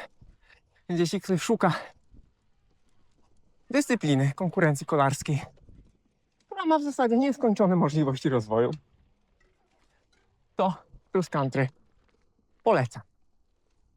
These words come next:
Teraz Rock Garden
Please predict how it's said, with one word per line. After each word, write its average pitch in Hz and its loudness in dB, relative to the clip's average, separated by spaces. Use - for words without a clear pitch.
Teraz 165 -2
Rock 175 2
Garden 170 0